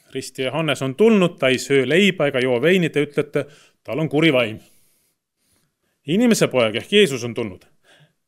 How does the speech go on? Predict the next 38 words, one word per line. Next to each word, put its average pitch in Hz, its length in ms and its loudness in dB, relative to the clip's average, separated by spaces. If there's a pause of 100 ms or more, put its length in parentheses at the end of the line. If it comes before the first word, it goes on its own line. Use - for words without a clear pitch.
(300)
Vastupidi, 131 460 -4 (160)
sööb, 208 460 2
joob, 202 320 4 (100)
teie 170 240 0
ütlete, 165 400 -2 (220)
„Hm, 175 180 2 (400)
ennäe, 139 400 0
see 156 240 0
inimene 143 300 0
on 104 80 -8
söödik 185 560 0
ja 110 80 -6
veinijoodik, 165 720 2
tölnerite 135 500 -4
ja 117 60 -4
patuste 123 380 -6
sõber.“ - 280 -12 (960)
Ei 165 140 0
meeldinud 123 340 -4
teile 104 160 -10
risti 208 320 0
Johannes 175 300 2
oma 123 160 -8
karmi 135 260 -2
sõnumiga, 113 480 -6
ei 165 80 0
meeldi 156 260 -6
teile 165 220 -4
Jeesus, 190 540 2 (320)
kes - 140 -20
tuleb 135 180 -4
oma 147 140 -4
halastustegudega, 107 840 -2
teil 135 240 -6
on 139 100 -8
midagi 139 500 -6
endas 143 320 0
viga. 120 180 -8